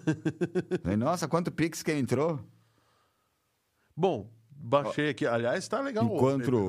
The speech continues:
Speaker 1: hoje,
Speaker 2: você
Speaker 1: hein?
Speaker 2: baixa,
Speaker 1: Baixa
Speaker 2: já
Speaker 1: aí o wallpaper, diz aí se você gostou ou não.
Speaker 2: Enquanto o nosso amigo baixa, a gente tá com uma enquete no ar, né? A enquete do... a enquete no ar da confiabilidade das urnas eletrônicas, né?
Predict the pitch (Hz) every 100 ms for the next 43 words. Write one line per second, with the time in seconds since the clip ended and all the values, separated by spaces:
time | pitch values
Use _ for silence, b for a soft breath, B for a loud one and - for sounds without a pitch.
0 | 85 110 104 190 110 104 131 139 208 220
1 | 226 226 208 175 208 233 202 233 226 214
2 | 202 190 190 170 - 160 127 120 170 202
3 | - - 98 101 101 98 90 90 87 85
4 | 82 80 87 - 90 - 87 82 87 85
5 | 85 78 82 71 80 80 90 110 95 80
6 | 82 76 76 80 80 - 76 80 78 64
7 | - _ b b b b b b b b
8 | _ 82 80 92 87 - 92 90 92 101
9 | 110 92 - 120 127 143 143 147 131 131
10 | 113 107 110 113 110 110 98 101 107 110
11 | 110 78 71 67 69 65 67